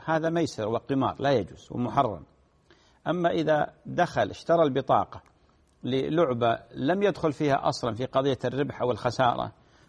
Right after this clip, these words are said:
وإنما قضاء وقت في هذه اللعبة، وقد يعطى هدية في مقابل اللعب، سواء كانت هدية عادية أو مميزة، ما فيها شيء في مثل هذه الحالة.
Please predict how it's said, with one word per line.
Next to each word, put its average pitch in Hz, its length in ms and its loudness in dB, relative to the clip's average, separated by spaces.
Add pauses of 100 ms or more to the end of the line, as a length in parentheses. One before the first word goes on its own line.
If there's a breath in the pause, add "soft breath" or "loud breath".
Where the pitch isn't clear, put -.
وإنما 139 440 2
قضاء 143 440 2
وقت 156 260 -2
في 123 160 -6
هذه 127 300 0
اللعبة، 117 480 2 (360 soft breath)
وقد 147 300 2
يعطى 151 420 4
هدية 113 560 0 (640)
في 123 120 -6
مقابل 120 600 0
اللعب، 120 500 0
سواء 131 360 -2
كانت 123 380 -6
هدية 123 300 0
عادية 120 500 0
أو 135 160 0
مميزة، 127 640 2 (380 soft breath)
ما 185 120 0
فيها 95 220 -12
شيء 135 200 -6
في 113 140 -10
مثل 107 240 -6
هذه 104 440 -2 (320 soft breath)
الحالة. 90 520 -2